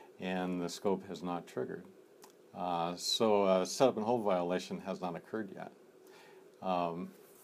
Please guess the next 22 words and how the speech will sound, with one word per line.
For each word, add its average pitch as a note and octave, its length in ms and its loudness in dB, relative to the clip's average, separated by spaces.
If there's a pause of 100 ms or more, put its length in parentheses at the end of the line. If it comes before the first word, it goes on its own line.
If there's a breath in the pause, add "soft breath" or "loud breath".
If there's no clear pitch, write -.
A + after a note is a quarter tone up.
(320)
so - 160 -2
we'll G2 120 -2
go A#2 160 6
ahead A#2+ 640 2 (100)
and G#2+ 720 -2 (840)
look E3 360 0
for A2+ 280 0
that G2 200 -2
violation. G2 920 0 (260)
Could B2 180 0
take G#2+ 220 0
some G2 240 -2
time, E3+ 420 -6 (960 loud breath)
and F#2 920 -8 (1040)
there F2+ 160 -6
we F#2 140 0
are. C#3 240 -2 (1600 loud breath)
So G#2+ 240 2
the F#2+ 100 2
scope C3 420 4
is - 140 -4
triggered, A#2+ 540 0